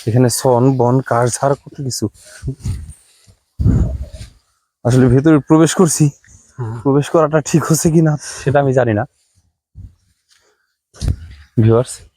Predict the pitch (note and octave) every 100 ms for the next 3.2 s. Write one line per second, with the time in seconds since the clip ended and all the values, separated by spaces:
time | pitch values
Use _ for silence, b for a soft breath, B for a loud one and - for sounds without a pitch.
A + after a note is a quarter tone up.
0 | _ _ _ - G3 F3 F3 _ - D3
1 | D3 D3+ C#3 E3+ F#3+ - _ _ _ _
2 | _ A2+ A2 G#2+ G#2 - F#3+ - - A#2
3 | G2